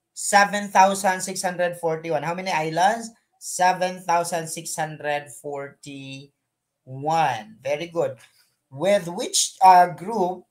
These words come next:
are you if you are uh, for the revival of the classics. Oh, yun, ang sana sa'yo, from kung tayo pa ni. With which group are you if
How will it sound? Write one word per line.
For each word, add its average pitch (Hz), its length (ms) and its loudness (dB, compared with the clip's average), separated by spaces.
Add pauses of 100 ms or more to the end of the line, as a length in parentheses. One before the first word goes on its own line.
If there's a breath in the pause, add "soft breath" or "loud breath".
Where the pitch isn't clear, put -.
are 175 220 4
you 180 460 -4
if 185 340 -6
you 185 400 -10
are 180 720 4 (1000)
uh, 139 580 -2
for 170 220 -2
the 165 160 0
revival 160 720 2
of 151 260 0
the 151 220 -12
classics. 139 640 -4 (100)
Oh, 151 140 -12
yun, 151 120 -10
ang 123 140 -10
sana 123 220 -12
sa'yo, 135 180 -8
from 127 220 -14
kung 120 180 -20
tayo 113 220 -6
pa 113 100 -16
ni. 120 140 -16 (540 loud breath)
With 156 520 2
which 190 460 -2
group 190 480 -2
are 170 220 4
you 185 420 -6
if 185 300 -8